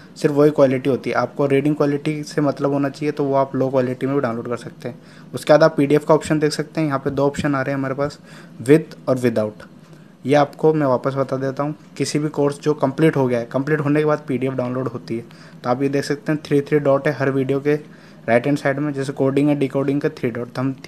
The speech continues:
three dot पर click कर देंगे। और with और without का मतलब ये है कि without में, without करके आप डाउनलोड करोगे पीडीएफ़ को, तो इसके अंदर सिर्फ वो content आएगा जो सर ने पीडीएफ़ के अंदर डाला है।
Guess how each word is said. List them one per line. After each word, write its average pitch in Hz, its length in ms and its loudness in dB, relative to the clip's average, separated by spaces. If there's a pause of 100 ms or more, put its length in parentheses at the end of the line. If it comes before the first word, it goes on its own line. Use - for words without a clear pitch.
(260)
three 135 100 0
dot 131 240 0
पर - 80 -4
click 135 260 -2
कर 139 120 -2
देंगे। 151 260 -2 (640)
और 120 260 2 (800)
with 151 260 4
और 156 140 2
without 135 340 4
का 156 100 2
मतलब 151 300 -2
ये 147 100 0
है 147 60 0
कि 160 180 -4
without 131 420 0
में, 160 260 0 (680)
without 139 360 6 (540)
करके 139 260 2
आप 147 200 2 (800)
डाउनलोड 143 360 2
करोगे 143 260 2
पीडीएफ़ 135 380 -2
को, 151 100 -2
तो 151 100 -4
इसके 147 240 -6
अंदर 151 280 0
सिर्फ 160 380 -4
वो 135 220 2
content 151 440 2
आएगा 139 260 0
जो 143 200 0
सर 147 200 -2
ने 143 160 0
पीडीएफ़ 131 320 -4
के - 120 -10
अंदर 135 160 -2
डाला 107 300 -4
है। - 80 -20